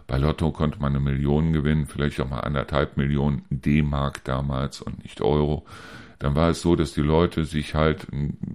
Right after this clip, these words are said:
bestimmter Weise ihren Wunsch erfüllen konnten, aber auf der anderen Seite, dass es halt, äh, so war, dass, dass die Leute trotzdem noch arbeiten gehen mussten. Und seien wir ganz ehrlich, mit einer Million Euro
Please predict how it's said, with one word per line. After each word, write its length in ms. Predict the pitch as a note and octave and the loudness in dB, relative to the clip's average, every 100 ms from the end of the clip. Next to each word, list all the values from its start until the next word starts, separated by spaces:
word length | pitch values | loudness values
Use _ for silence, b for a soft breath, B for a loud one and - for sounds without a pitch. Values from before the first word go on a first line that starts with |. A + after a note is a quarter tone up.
| - | -6
bestimmter 500 | - A2 B2 B2 F#2+ | -4 0 0 0 0
Weise 320 | D#2+ E2 D#2 | 2 2 0
ihren 260 | A#1 C#2 C#2+ | -2 0 0
Wunsch 260 | D#2+ F#2 E2+ | 0 0 -2
erfüllen 440 | D#2 - D#2+ D#2+ | -2 2 2 2
konnten, 420 | - D2+ D2+ C#2+ | 0 -2 -2 -2
aber 160 | C#2+ C#2 | -2 -2
auf 120 | - | -4
der 120 | G1+ | -6
anderen 260 | G#1 C#2 C#2 | -4 -2 -2
Seite, 360 | D2 C#2 - | -2 -2 -4
dass 220 | - C#2 - | -10 -12 -12
es 140 | - | -4
halt, 380 | C2+ C#2 - - | 0 0 -2 -8
äh, 200 | - C#2 C2+ - B B B B B B | -4 -2 -2 -8 B B B B B B
so 400 | - C2 D#2 D#2 | -10 0 4 4
war, 260 | D2+ D2+ C#2+ | 4 4 4
dass, 380 | C#2+ C#2 - - | 0 -4 -8 -10
dass 240 | - C2 | -10 -10
die 120 | - D2 | -4 2
Leute 320 | D2 D2 - | 2 2 0
trotzdem 340 | - D#2+ - C#2 | -4 -4 -2 -2
noch 120 | - | -2
arbeiten 460 | G1+ C2 A#1+ - | -4 -2 -4 -4
gehen 220 | B1+ B1+ B1+ | -4 -4 -4
mussten. 380 | B1 - - | -4 -6 -6
Und 200 | A#1+ C#2 | -4 -4
seien 200 | - D#2+ | 2 2
wir 100 | E2 | 4
ganz 260 | D2+ C#2+ - | 2 -2 0
ehrlich, 340 | E2 E2 D#2+ B B B - | 2 2 0 B B B -2
mit 160 | F#2 - | 0 2
einer 100 | D#2+ | 2
Million 440 | D2+ D2 C#2+ D2+ - - - - | 4 4 2 0 -4 -10 -6 2
Euro 480 | E2+ E2 E2 E2 | 4 6 6 2